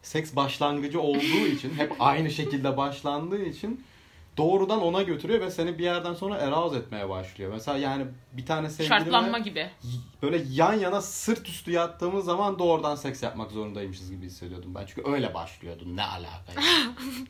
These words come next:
Speaker 1: Hep yani, hepsi öyle başladı galiba.
Speaker 2: Bir de şey vardır mesela, eve girer girmez sekse bağlanmak.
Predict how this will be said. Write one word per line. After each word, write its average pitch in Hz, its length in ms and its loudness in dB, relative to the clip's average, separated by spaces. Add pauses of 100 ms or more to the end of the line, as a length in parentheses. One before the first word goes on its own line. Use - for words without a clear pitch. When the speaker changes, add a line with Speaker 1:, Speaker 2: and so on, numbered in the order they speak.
(580)
Speaker 1:
Hep 165 260 2
yani, 90 160 -2
hepsi 190 340 0
öyle 120 260 2
başladı 85 480 -6
galiba. 85 360 -10 (840)
Speaker 2:
Bir 214 120 0
de 302 100 6
şey 277 300 6
vardır 185 360 4
mesela, 175 320 0
eve 233 200 6
girer 247 460 6
girmez 226 460 2
sekse 190 380 0
bağlanmak. 160 680 -4